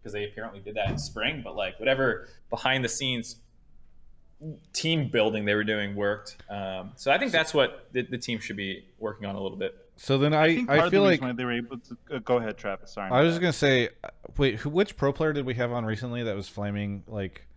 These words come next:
Speaker 2: infrastructure or t-, or development is, like, a term? Was it Vulcan? Uh, somebody, somebody flamed it.
Speaker 1: I don't remember.
Speaker 2: Uh, oh, Soul?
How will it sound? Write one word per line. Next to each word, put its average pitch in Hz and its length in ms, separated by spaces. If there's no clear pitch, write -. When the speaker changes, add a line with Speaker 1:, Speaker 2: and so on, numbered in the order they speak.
Speaker 2:
infrastructure 120 880
or 104 120
t-, - 120
or 104 160
development 104 640
is, 110 100
like, 107 140
a 101 80
term? 110 320
Was 113 120
it 110 100
Vulcan? 151 540
Uh, 104 60
somebody, 135 460
somebody 107 280
flamed 85 300
it. 80 140
Speaker 1:
I 110 80
don't 107 120
remember. 101 500
Speaker 2:
Uh, 117 560
oh, 117 140
Soul? 147 560